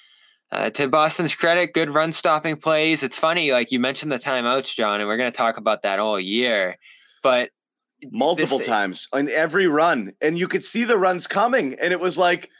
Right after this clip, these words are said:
Speaker 2: "Stop 'em."
Speaker 1: Well,
Speaker 2: Like,
Speaker 1: the funny,
Speaker 2: I,
Speaker 1: the funny thing is,
Speaker 2: I
Speaker 1: other
Speaker 2: don't get if
Speaker 1: teams
Speaker 2: they play their way off the run, Bobby, when it's over. Stop the fifteen to two run.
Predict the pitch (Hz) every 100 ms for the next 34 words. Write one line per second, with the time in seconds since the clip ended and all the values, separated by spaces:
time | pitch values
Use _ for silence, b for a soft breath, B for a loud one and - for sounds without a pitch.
0 | b - 226 262 370 415 127 - _ _
1 | _ _ _ 165 170 208 196 233 240 247
2 | 175 180 240 302 269 254 247 185 - 156
3 | 269 285 247 285 294 294 277 269 - 233
4 | 233 226 190 185 151 147 175 - 180 143
5 | 143 131 127 127 123 131 123 120 - -
6 | 185 233 139 113 107 B B B - -
7 | - 247 262 - 240 - 240 240 233 220
8 | 196 190 - 214 175 226 269 147